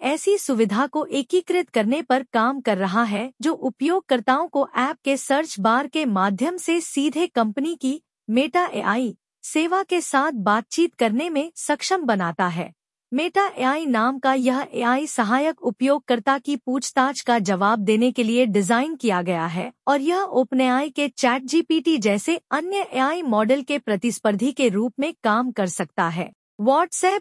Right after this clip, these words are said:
के भीतर Meta एआई के एकीकरण का उद्देश्य उपयोगकर्ताओं को मैसेजिंग प्लेटफॉर्म के भीतर बेहतर सहायता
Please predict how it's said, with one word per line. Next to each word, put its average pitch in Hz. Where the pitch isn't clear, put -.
के 370
भीतर 330
Meta 277
एआई 247
के 311
एकीकरण 294
का 294
उद्देश्य 233
उपयोगकर्ताओं 254
को 254
मैसेजिंग 302
प्लेटफॉर्म 285
के 277
भीतर 220
बेहतर 214
सहायता 233